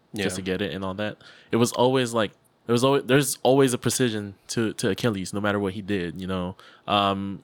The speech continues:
Speaker 1: with the, <laughs> with the exception, I guess, of the, the whole, uh, Patroclus death scene where he was just like, "Nope, I'm gonna
Speaker 2: Yeah.
Speaker 1: fuck this guy, I'm gonna fuck
Speaker 2: Yeah.
Speaker 1: up Cr-, Hector," and that's it.
Speaker 2: Yeah.
Speaker 1: You know, that was the most, like,
Speaker 2: That was just revenge.
Speaker 1: unco-, yeah, that, that was the most, uh, that he kinda, like, let go and let
Speaker 2: Yeah.
Speaker 1: loose.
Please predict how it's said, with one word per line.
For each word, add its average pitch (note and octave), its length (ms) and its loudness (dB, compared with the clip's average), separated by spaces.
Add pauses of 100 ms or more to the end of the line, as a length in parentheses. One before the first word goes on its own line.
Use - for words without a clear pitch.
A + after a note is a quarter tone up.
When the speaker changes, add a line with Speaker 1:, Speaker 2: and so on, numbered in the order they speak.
(120)
Speaker 1:
with G#2+ 240 0
the, A#2 260 4
<laughs> C#3+ 60 -4
with D3 180 2
the D3+ 80 6
exception, C#3+ 460 0
I A2+ 80 2
guess, A#2+ 260 2
of A2+ 140 -4
the, G#2+ 260 2
the G#2 140 0
whole, A2+ 180 0 (180)
uh, F#2+ 220 0
Patroclus A#2 540 -2
death G#2+ 160 2
scene C#3 260 -4
where A2 140 0
he A2 80 0
was G#2+ 100 0
just G#2 100 -6
like, G#2 140 -2
"Nope, A3+ 320 2 (240)
I'm G#2 100 -4
gonna A2 120 2
Speaker 2:
Yeah. F#2+ 60 2
Speaker 1:
fuck - 360 0
this D#3+ 240 0
guy, D3+ 320 4
I'm C#3 120 -2
gonna G2+ 180 0
fuck - 140 2
Speaker 2:
Yeah. D3+ 40 2
Speaker 1:
up C#3 160 -2
Cr-, - 180 -8
Hector," D3+ 360 2
and B2+ 120 2
that's A2 200 0
it. - 240 -6
Speaker 2:
Yeah. F2+ 300 -6 (100)
Speaker 1:
You A#2 80 4
know, A#2 60 4
that C3+ 140 4
was D3 140 0
the C#3 80 -2
most, C3+ 400 0
like, A#2 200 0
Speaker 2:
That G#2+ 120 2
was A2 140 4
just G#2 140 0
revenge. G#2+ 380 2
Speaker 1:
unco-, D3 120 0
yeah, A2+ 240 2
that, A2 300 0
that B2 100 0
was B2+ 140 -4
the B2+ 80 -2
most, A#2+ 260 0
uh, A2+ 160 2
that G#2 260 0
he B2 80 -2
kinda, A2 300 -2
like, G2+ 240 0 (160)
let G#2+ 260 -2
go G#2+ 220 0
and G#2 100 -4
let G2 120 -6
Speaker 2:
Yeah. G2+ 80 -6
Speaker 1:
loose. A#2+ 300 -6